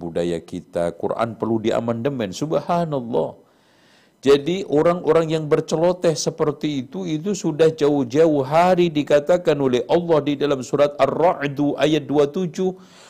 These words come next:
"Wa yaqulu alladhina kafaru laula unzila alaihi ayatun min rabbih."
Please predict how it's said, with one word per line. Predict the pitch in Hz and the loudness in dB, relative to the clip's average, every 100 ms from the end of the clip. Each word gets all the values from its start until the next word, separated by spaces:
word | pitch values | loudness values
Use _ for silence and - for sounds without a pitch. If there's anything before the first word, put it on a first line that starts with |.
| - - | -20 -2
"Wa | 117 | 4
yaqulu | 147 151 151 208 233 202 175 | 4 4 2 0 2 4 4
alladhina | 160 156 147 185 185 156 147 | 4 6 4 2 0 2 4
kafaru | 185 185 185 175 190 180 | 4 4 6 4 4 4
laula | 165 180 165 151 151 | 4 4 6 6 4
unzila | 160 208 180 175 165 160 147 | 0 -4 -2 0 2 4 2
alaihi | 170 196 175 170 | 4 4 4 4
ayatun | 196 240 190 180 175 156 | 4 6 4 2 0 2
min | 147 | 2
rabbih." | 143 208 214 185 240 202 | 4 4 2 0 0 0